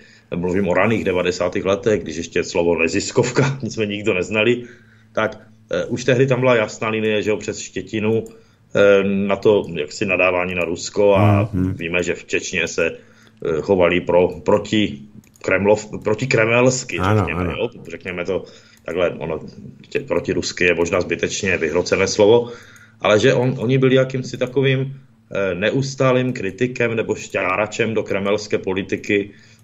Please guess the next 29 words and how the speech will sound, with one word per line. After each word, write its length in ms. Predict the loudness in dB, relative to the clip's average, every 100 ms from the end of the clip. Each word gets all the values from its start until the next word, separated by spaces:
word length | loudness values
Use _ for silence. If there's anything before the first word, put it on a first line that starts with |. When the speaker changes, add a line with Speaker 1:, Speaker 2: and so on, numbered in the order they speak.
| -2
Speaker 1:
eh, 100 | 0
už 220 | 0 0 4
za 100 | 4
Jelcina, 600 | 2 -2 -4 -2 0 2
že? 420 | 4 6 4 0 -16 -20 _ -8
A 300 | -2 -2 -4 -2
ještě 320 | 0 0 -2
se 100 | 0
to 120 | 0
zesílilo, 580 | 0 0 -2 2 4 4
řekněme, 360 | 0 -4 -2
za 160 | 0 0
raného 380 | 0 0 -2 -2
Putina, 720 | -4 -8 -6 -2 -2 -4 -14 -20 _ -6 0
eh, 240 | 2 2
pak 220 | 0 -2
teda 260 | 2 2 2
v 80 | 0
těch 320 | -2 -2 -8
kri-, 240 | -6 -6 -8
krizových 560 | -4 -2 2 2 0 -4
místech 420 | -6 -2 0 2
nebo 200 | 0 -2
těch 220 | -2 -4
opravdu 300 | -4 -2 0
horkých 340 | 0 0 -2 -2
místech 340 | -2 0 0
Ruska, 460 | 0 -4 0 -2 -2
eh, 480 | -14 -20 _ _